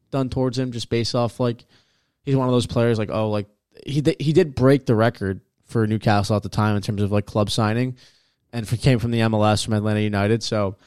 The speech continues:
just wanted to give that shout as, like, obviously we talk about the players like Joe Linton, Saint Maxi,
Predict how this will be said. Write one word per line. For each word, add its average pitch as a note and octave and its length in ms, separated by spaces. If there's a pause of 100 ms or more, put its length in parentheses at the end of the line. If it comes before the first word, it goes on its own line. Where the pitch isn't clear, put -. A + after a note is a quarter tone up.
(220)
just - 140
wanted D3+ 140
to C3+ 80
give B2+ 140
that B2 180
shout A2+ 300
as, G#2+ 200
like, G#2+ 180
obviously A#2 300
we A#2+ 60
talk A#2+ 180
about A#2 140
the G#2+ 60
players A2+ 360
like G#2 180 (180)
Joe C3+ 140
Linton, C3 800
Saint A#2 240
Maxi, A#2+ 760